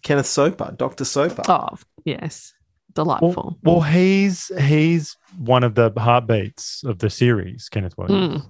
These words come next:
Speaker 2: Mm.
Speaker 1: Mm.
Speaker 2: He's
Speaker 3: You know?
Speaker 2: proper.
Speaker 3: He is
Speaker 1: Yeah.
Speaker 3: proper.
Speaker 2: Mm.
Speaker 1: He's just so funny. Like, uh, the, the, the nasal voice, you know, the
Speaker 2: Mm.
Speaker 1: huge gaping nostrils.
Speaker 2: <laughs>
Speaker 1: Um, it looks like something that,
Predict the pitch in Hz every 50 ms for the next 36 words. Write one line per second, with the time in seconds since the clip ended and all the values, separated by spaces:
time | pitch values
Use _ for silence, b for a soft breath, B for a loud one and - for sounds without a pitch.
0 | - - 107 101 101 95 92 87 82 - _ _ _ - 202 - 90 90 - 214
1 | - - 131 - 131 175 - _ _ _ _ - 120 113 107 104 101 98 90 90
2 | 92 - 98 110 117 117 - _ _ _ - 160 143 - - - - _ _ 139
3 | 139 143 131 - - - 165 151 - - - - _ - - - - 160 147 156
4 | 165 170 165 165 - 147 160 190 202 143 98 92 92 101 101 104 107 98 - -
5 | - _ _ _ - 123 117 120 117 117 117 110 127 139 - 131 113 139 131 127
6 | 113 135 123 127 127 123 135 139 131 117 135 123 104 117 120 117 120 123 120 123
7 | 123 - - - - 135 127 - 190 180 170 - 165 - - - 156 156 156 156
8 | 156 156 135 - - - 139 123 120 135 135 - 143 131 127 117 113 113 113 117
9 | 117 - - - 123 120 113 113 110 107 107 110 113 - - - 523 - - -
10 | - 113 113 113 113 113 113 113 - b b b b 170 165 220 220 - - 202
11 | 180 - - 165 147 127 - 143 127 123 120 117 110 -